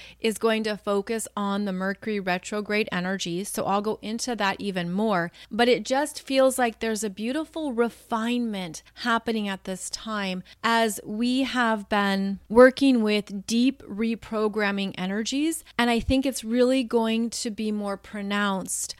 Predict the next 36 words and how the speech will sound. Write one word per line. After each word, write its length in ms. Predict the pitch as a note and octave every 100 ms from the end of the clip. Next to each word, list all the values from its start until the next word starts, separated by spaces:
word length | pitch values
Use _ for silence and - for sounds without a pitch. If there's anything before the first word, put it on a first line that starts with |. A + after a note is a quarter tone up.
| -
as 200 | G#3+ A3
we 80 |
move 320 | G#3 G3+ G3 F3+
through 260 | - G#3
Mercury 500 | G3+ F#3+ F#3 - G3
retrograde. 840 | F3+ E3 E3+ F#3 F3 E3+ D3+ F3 E3+ _ _ _
Now, 200 | B3 C4+
Venus 500 | A#3+ C#4 F4 G#4 G#4
has 420 | B3+ C4+ B3 B3
some 200 | - B3+
big 220 | A3 A3+ A3
activity 640 | G3+ - - G#3 G#3 F#3+
over 240 | F#3+ F#3+
this 260 | F#3+ F#3 -
next 280 | F3+ E3+ F3+
week 320 | F3 D#3+ -
as 160 | G3+ F#3+
she 260 | - C4
is 120 | D4+
still 280 | - - B3+
in 220 | B3 C4+
Leo 440 | A3 F3+ F3 A3+ E4 _ _ -
and 140 | A#3 A#3+
made 160 | A#3+
a 80 | C#4+
trine 560 | - - A3+ G#3 A3 A#3+
to 120 | C4
Chiron 600 | - A3 A3 A#3+ C4 B3+
retrograde 640 | A3 A3 - A3+ G#3+ G3+
in 180 | G3+ G#3
Aries 440 | G3 F#3 G3 C4 -
at 220 | G#3+ G3+
fourteen 680 | - A3 A3+ - B3+ A#3+ A#3+
and 220 | - G3+
fifteen 560 | - C4+ - - B3+ A3+
degrees 640 | G#3 F#3+ F#3 F#3+ C4 D4